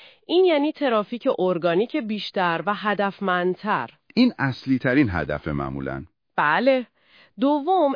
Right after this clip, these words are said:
Speaker 1: اعتبار و اقتدار برندتون بالا میره. سایتی که مدام از جاهای خوب لینک می‌گیره و محتوای عالی داره، کم کم تو ذهن مردم و حتی رقابا به عنوان یه مرجع شناخته می‌شه.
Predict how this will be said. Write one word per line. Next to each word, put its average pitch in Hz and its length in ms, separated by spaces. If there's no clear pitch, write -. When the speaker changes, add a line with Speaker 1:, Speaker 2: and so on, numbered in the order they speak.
Speaker 1:
اعتبار 262 600
و 311 80
اقتدار 233 720
برندتون 202 840
بالا 160 340
میره. 139 440
سایتی 311 440
که 320 140
مدام 240 520
از 175 220
جاهای 175 360
خوب 196 380
لینک 190 380
می‌گیره 151 440
و 156 80
محتوای 196 800
عالی 175 340
داره، 165 440
کم 269 260
کم 302 240
تو 277 140
ذهن 240 340
مردم 180 600
و 160 100
حتی 240 420
رقابا 185 680
به 269 60
عنوان 277 320
یه 320 180
مرجع 190 680
شناخته 143 520
می‌شه. 131 400